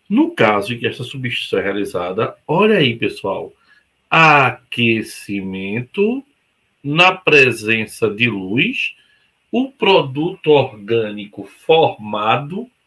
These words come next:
é, pessoal, aquecimento, tá certo? Ou seja, com calor. A reação vai acontecer com calor. E com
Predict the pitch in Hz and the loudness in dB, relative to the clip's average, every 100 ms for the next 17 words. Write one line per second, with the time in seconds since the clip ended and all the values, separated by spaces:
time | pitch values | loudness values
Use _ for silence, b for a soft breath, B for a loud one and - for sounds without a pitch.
0 | _ _ _ _ _ _ - 143 113 113 | _ _ _ _ _ _ -2 0 0 -4
1 | _ b b b b b b - 277 - | _ b b b b b b -4 -4 2
2 | 196 156 107 - _ 196 226 262 262 247 | 4 4 4 -2 _ 2 4 4 0 -2
3 | 220 - 233 156 104 95 - 85 82 _ | 0 -2 -2 0 -2 -4 -10 -12 -12 _
4 | _ _ _ _ _ _ _ _ - 107 | _ _ _ _ _ _ _ _ -6 -6
5 | - 120 139 156 - 190 151 170 - 117 | -2 2 2 2 -6 -4 -2 -2 0 0
6 | 98 87 90 87 _ _ _ _ _ _ | 0 -2 -6 -8 _ _ _ _ _ _
7 | - - 160 214 - _ _ _ _ _ | -4 0 0 -2 -6 _ _ _ _ _
8 | _ _ _ _ _ - 139 202 151 98 | _ _ _ _ _ 2 4 6 4 2
9 | - _ _ _ _ _ _ _ _ _ | -4 _ _ _ _ _ _ _ _ _
10 | 95 104 117 - 113 113 107 - 117 - | -4 0 0 0 -2 0 0 -2 -8 -4
11 | 117 - 107 113 - 117 131 156 170 113 | -6 -4 -4 -4 -4 -6 0 0 0 -2
12 | 90 - _ _ _ _ _ _ _ _ | -6 -12 _ _ _ _ _ _ _ _
13 | 139 120 - 135 127 135 185 | -2 -2 -2 4 6 6 2